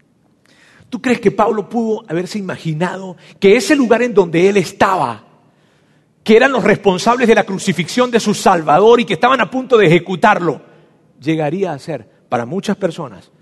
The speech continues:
la capital mundial del cristianismo? ¿Tú crees, <laughs> tú crees que Pablo se llegó a imaginar que dentro del Coliseo habría una cruz colgada en honor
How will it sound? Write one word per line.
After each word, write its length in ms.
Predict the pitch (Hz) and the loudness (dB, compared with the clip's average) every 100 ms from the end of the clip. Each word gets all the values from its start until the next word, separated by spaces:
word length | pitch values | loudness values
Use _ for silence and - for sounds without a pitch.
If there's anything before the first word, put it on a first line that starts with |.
| _ _ _ | _ _ _
la 100 | 113 | -8
capital 640 | 127 131 139 143 160 - _ _ _ _ _ _ _ - | -8 -6 -2 -2 -4 -16 _ _ _ _ _ _ _ -18
mundial 680 | 120 117 120 131 135 _ - | -14 -4 -4 -4 -10 _ -14
del 140 | 123 | -12
cristianismo? 560 | 120 107 117 117 139 151 _ _ _ _ _ _ _ _ _ _ _ _ _ _ _ _ _ _ _ _ _ _ _ _ _ _ _ | -12 -14 -14 -16 -20 -20 _ _ _ _ _ _ _ _ _ _ _ _ _ _ _ _ _ _ _ _ _ _ _ _ _ _ _
¿Tú 100 | 156 | -2
crees, 380 | 196 196 - - - 214 _ _ | 0 0 -4 -12 -12 -12 _ _
<laughs> 320 | _ _ _ | _ _ _
tú 80 | 170 | 0
crees 180 | 214 | 2
que 120 | 208 - | 2 -2
Pablo 240 | 180 202 | -2 -2
se 160 | - 147 | -2 -2
llegó 180 | 127 | 0
a 60 | 175 | 0
imaginar 720 | 185 170 160 135 156 127 - _ _ _ _ - | 0 -4 -8 -8 -10 -10 -20 _ _ _ _ -2
que 140 | 143 | 2
dentro 380 | 151 143 - 139 | 2 0 -4 -4
del 160 | 127 | -2
Coliseo 680 | - 135 131 - 160 98 87 _ _ _ _ _ | -4 -4 -4 -4 -4 -4 -14 _ _ _ _ _
habría 300 | 135 139 170 | -2 0 -2
una 200 | 165 151 | -2 -6
cruz 560 | - 180 208 208 - _ _ | -4 -4 -4 -8 -18 _ _
colgada 600 | - 180 151 113 87 87 _ _ _ _ _ _ _ _ _ _ _ - | -10 -8 -6 -10 -12 -20 _ _ _ _ _ _ _ _ _ _ _ -6
en 160 | 135 | -6
honor 540 | 127 131 147 127 90 | -8 -12 -12 -12 -16